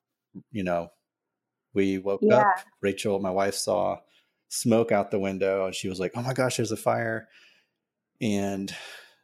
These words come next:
Speaker 1: basically we barely made it out of there. Like, we, I grabbed hard drives,
Speaker 2: That's crazy.
Speaker 1: she grabbed our dog, and our, we had one suitcase. 'Cause <laughs> Rachel came back from seeing the smoke, and she was like, "What do we do? There's a fire." I was like, "What's most important?"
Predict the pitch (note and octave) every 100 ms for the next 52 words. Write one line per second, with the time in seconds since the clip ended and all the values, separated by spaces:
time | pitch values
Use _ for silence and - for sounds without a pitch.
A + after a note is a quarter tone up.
0 | _ _ _ B2+ C3+ D3 B2 A2 A2+ A2+
1 | A2 G#2 F#2+ F#2+ F2 E2+ E2 E2+ D#2+ F2
2 | E2 _ F3 G#2+ G#2 - G2 G#2 F#2+ F2+
3 | C#3 C3 B2 A#2+ A2 D4 - - - B3
4 | C#4+ B3+ F#3+ A2 G#2+ G#2 G2 F#2 G2 F#2+
5 | F#2+ F#2 - _ _ _ _ _ _ _
6 | F#2+ F2+ F2+ F2 F2 F2+ - _ _ -
7 | F#2 - - G2+ G2+ G2+ F#2 - F#2+ F#2
8 | E2 - B2 A#2+ F3 - _ C3+ C#3 D3
9 | B2+ A2 G#2+ - G#2 A2 F#2+ - G#2+ F#2+
10 | F#2 G2+ F#2+ G2 A2+ D#3+ D#3+ F3 E3+ C#3+
11 | B2+ C3 D3 D3+ A#2 G2+ G2+ G2+ F#2 _
12 | _ _ A2 G#2+ A#2+ A2 - G#2 G#2+ F#2
13 | F2+